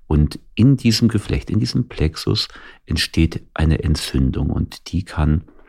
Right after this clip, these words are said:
eben durch Bakterien entstehen, wie bei den Borrelien, die kann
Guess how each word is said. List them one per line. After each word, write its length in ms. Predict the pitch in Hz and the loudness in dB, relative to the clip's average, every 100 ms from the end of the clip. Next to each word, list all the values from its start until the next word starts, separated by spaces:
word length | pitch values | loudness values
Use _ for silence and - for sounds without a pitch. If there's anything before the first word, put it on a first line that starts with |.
| _ | _
eben 540 | - 73 71 69 67 _ _ _ _ - | -4 0 2 0 -2 _ _ _ _ -8
durch 320 | - 73 - | -6 -6 -8
Bakterien 500 | 131 - 92 104 120 | -10 -2 2 4 4
entstehen, 520 | 131 - 135 160 117 - | 2 0 0 0 -2 -6
wie 100 | - | -6
bei 140 | - | -4
den 160 | - - | -6 -6
Borrelien, 640 | - - 92 104 110 117 | -4 2 2 4 2 0
die 180 | - - | -2 -10
kann 380 | - - 82 95 | -8 -2 0 0